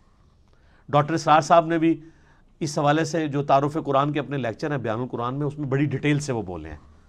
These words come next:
और उन्होंने ईमानदारी की है कि उनका नाम लिया है, उस डिस्कवरी को अपने साथ मंसूब नहीं किया। ये बड़ी बेईमानी होती है कि आप किसी दूसरे शख्स की डिस्कवरी का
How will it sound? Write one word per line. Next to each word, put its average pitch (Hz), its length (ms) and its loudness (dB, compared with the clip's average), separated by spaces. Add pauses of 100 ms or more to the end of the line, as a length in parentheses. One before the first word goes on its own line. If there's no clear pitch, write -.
(600)
और 120 80 -4
उन्होंने 143 240 0
ईमानदारी 135 480 2
की 151 180 -2
है 170 80 2
कि 180 80 -4
उनका 156 260 2
नाम 147 280 4
लिया 117 200 -2
है, 131 80 -2
उस - 400 -8 (120)
डिस्कवरी 160 460 0
को 185 160 2
अपने 185 200 4
साथ 185 160 4
मंसूब 143 400 -2
नहीं 151 120 -2
किया। 92 240 -6 (760)
ये 143 140 -6
बड़ी 175 180 6
बेईमानी 165 440 4
होती 151 260 0
है 151 80 2
कि 151 120 -4
आप 151 320 8
किसी 175 280 -4
दूसरे 139 340 0
शख्स 190 200 0
की 190 100 0
डिस्कवरी 160 480 0
का 151 220 6